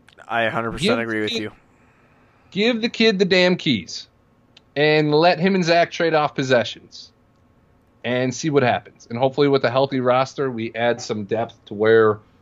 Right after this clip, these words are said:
Speaker 2: we're allowed to do that, where we have some pieces coming off the bench that can sustain the offense with them both as starters.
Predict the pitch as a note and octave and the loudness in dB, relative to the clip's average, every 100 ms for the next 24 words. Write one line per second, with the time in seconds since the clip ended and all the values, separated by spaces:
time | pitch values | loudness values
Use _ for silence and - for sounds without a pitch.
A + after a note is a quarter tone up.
0 | - E3 E3+ F#3+ G3 D3 B2 G#2 F2+ A2 | -2 2 4 4 2 0 0 0 2 2
1 | B2+ A#2+ C3+ C3 - A2 A2+ G2+ F#2+ - | 2 2 0 0 -2 -6 -6 -8 -10 -8
2 | G2+ G2 F#2+ F2+ - F#2+ F2 F2+ - F2+ | -6 -4 -4 -8 -10 -8 -8 -10 -10 -10
3 | - G2 - G2 - G2 F#2+ F2+ F2 F2 | -8 -10 -8 -10 -6 -4 -4 -4 -6 -8
4 | - F2+ - - - _ _ _ _ G#2+ | -8 -12 -12 -18 -20 _ _ _ _ -4
5 | G#2 G#2 F#2 F2 - - - - _ _ | -2 -4 -4 -8 -12 -20 -20 -20 _ _
6 | - | -20